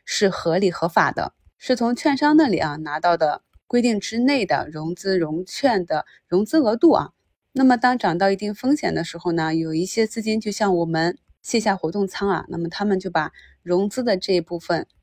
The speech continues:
卖掉啊。那么你融资买进的股票，你卖出的时候呢，首先系统默认的是去还你的借款，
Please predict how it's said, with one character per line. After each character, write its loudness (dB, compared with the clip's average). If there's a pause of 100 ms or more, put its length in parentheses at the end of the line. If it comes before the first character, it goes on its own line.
卖 4
掉 0
啊。 -10 (200)
那 0
么 4
你 6
融 2
资 0 (160)
买 0
进 2
的 4
股 -2
票， 2 (200)
你 2
卖 4
出 -6
的 -2
时 -6
候 2
呢， 0 (220)
首 -2
先 0
系 -6
统 -2
默 2
认 0
的 0
是 -6
去 -6
还 -6
你 0
的 -4
借 2
款， -4